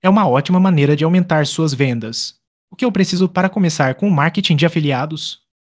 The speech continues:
Você precisa de um site ou redes sociais. Escolha um nicho que você goste. Depois, inscreva-se em programas de afiliados que combinem com seus produtos.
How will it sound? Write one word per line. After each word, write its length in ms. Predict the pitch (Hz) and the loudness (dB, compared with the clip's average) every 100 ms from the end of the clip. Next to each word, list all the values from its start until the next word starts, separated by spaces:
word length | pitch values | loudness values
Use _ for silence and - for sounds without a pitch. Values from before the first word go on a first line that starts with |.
| _ | _
Você 220 | 127 180 | -4 -2
precisa 400 | 175 202 233 214 | 0 0 0 2
de 80 | 175 | 2
um 80 | 180 | 2
site 380 | - 170 170 185 | 2 0 2 0
ou 60 | |
redes 280 | 151 170 165 | 2 2 0
sociais. 840 | - 151 - 156 113 107 - - _ _ _ - | 0 -2 0 0 -2 -4 -8 -12 _ _ _ -6
Escolha 380 | 147 - 170 139 | -4 0 2 2
um 60 | |
nicho 220 | 135 - | 0 -2
que 80 | 151 | -2
você 220 | 135 - | -2 0
goste. 600 | 180 127 107 - - - _ _ _ - | 2 2 0 -4 -8 -8 _ _ _ -6
Depois, 480 | 143 147 127 117 - | -4 -2 -2 -4 -6
inscreva-se 540 | 143 - 196 202 190 208 | -6 -2 0 0 0 0
em 40 | |
programas 480 | 208 196 165 165 147 | 0 0 2 2 2
de 80 | 170 | 0
afiliados 520 | 160 170 151 175 - | 0 2 2 0 -2
que 100 | 196 | -4
combinem 480 | 214 185 151 185 202 | 0 2 2 2 2
com 160 | 156 | 0
seus 220 | 151 180 | 0 -2
produtos. 800 | - 202 151 131 - 92 - - | 0 -2 0 -2 -4 -10 -14 -14